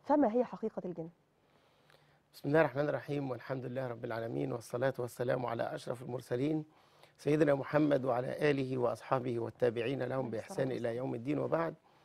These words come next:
Speaker 2: ال-، الجن هو مخلوق ناري، مخلوق من النار.
Speaker 1: تمام.
Speaker 2: وهو، آه،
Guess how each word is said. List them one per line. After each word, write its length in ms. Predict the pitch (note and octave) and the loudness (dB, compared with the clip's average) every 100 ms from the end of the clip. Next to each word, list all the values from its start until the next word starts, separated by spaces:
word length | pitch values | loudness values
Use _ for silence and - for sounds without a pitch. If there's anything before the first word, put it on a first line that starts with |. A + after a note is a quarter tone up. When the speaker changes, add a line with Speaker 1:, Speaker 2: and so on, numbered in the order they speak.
| _ - - - D3 | _ -20 -20 2 6
Speaker 2:
ال-، 880 | C#3 C3+ C3+ C3 C3 C3 C3+ - D#3+ | 6 4 0 2 2 0 -2 -4 -2
الجن 540 | C3+ B2+ D#3+ G3 G3+ C#4+ - | -2 2 2 2 -2 -8 -6
هو 280 | C#3+ D3+ C#3+ | 0 2 2
مخلوق 920 | C#3 - D3+ D#3+ F3+ - - - - _ _ _ _ - | 0 -2 2 6 6 4 -6 -14 -16 _ _ _ _ 0
ناري، 540 | D3+ F3 C#3+ A#2+ C3+ D#3 _ _ _ _ _ _ | 6 6 6 2 -4 -10 _ _ _ _ _ _
مخلوق 520 | C#3+ C3 - E3+ F3 C3+ | -2 -2 4 4 4 2
من 140 | C#3 | 2
النار. 400 | C3 B2+ B2+ A2+ C3+ - _ | 2 2 0 0 -4 -20 _
Speaker 1:
تمام. 300 | - G3+ F#3+ G#3 _ - - - _ - | -6 -6 -8 -14 _ -20 -20 -20 _ 6
Speaker 2:
وهو، 680 | D3 C#3 F3 F#3+ E3+ D#3 - - | 6 10 12 12 10 8 2 0
آه، 460 | C#3+ C3+ C3 C3 | 2 2 2 -2